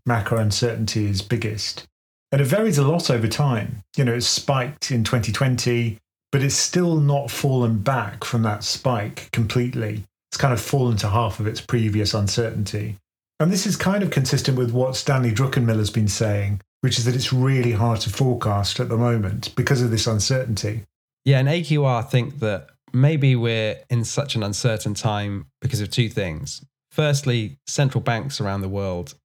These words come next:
Speaker 2: are really facing trade-offs between inflation on one hand and getting that down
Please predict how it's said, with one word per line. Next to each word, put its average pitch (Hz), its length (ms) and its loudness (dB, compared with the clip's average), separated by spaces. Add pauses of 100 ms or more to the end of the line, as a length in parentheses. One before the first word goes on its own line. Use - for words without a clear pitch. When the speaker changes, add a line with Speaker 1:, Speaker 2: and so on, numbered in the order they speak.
(160)
Speaker 2:
are 107 60 -2
really 127 240 4
facing 110 340 -2
trade-offs 95 540 -2
between 92 600 -6 (100)
inflation 123 840 0
on 107 160 -4
one 98 200 -2
hand 101 240 -2
and 104 80 -6
getting 98 180 -4
that 101 160 -6
down 92 480 -6